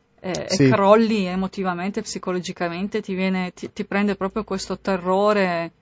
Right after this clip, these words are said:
Speaker 1: incredibile e ti attacchi a questa personalità come una cozza allo scoglio perché non vuoi lasciarla andare,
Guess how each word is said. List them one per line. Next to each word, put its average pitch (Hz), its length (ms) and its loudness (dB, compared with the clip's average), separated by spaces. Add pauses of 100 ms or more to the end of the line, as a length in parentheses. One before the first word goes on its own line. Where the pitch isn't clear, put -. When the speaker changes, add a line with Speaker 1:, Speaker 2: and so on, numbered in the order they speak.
(680)
Speaker 1:
incredibile 208 760 2
e 196 60 4
ti - 120 0
attacchi 226 520 4
a 190 100 0
questa 202 300 -4
personalità 190 640 -2
come 185 200 -4
una 175 200 -6
cozza 202 460 0
allo 170 160 -2
scoglio 190 500 -2
perché 180 180 -6
non 180 140 -8
vuoi 190 180 -2
lasciarla 202 400 -2
andare, 180 540 -4